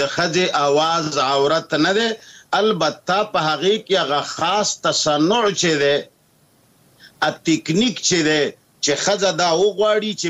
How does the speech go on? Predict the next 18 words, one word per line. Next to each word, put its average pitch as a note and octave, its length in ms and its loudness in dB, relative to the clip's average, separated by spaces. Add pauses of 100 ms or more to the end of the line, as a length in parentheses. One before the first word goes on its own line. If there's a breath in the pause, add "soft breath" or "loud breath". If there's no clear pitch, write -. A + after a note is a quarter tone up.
ما F3+ 80 0 (120)
طرف E3+ 200 0 (100)
ته E3 120 0
دې E3 100 2 (100)
دا C#3+ 60 0 (120)
سړی D3+ 260 0 (180)
مایل E3 440 2 (220)
شي، A#2 160 -2 (400 loud breath)
هغه G#3 200 -2 (120)
تصنع F3+ 460 0 (160)
نه F#3+ 40 0
منع F#3 260 -2 (100)
فرمایلې D#3+ 520 0
شوې F3+ 180 2 (100)
ده. F3 40 -2 (160)
عامو F3 300 -2 (100)
خبرو D#3+ 340 0
نه D#3 140 2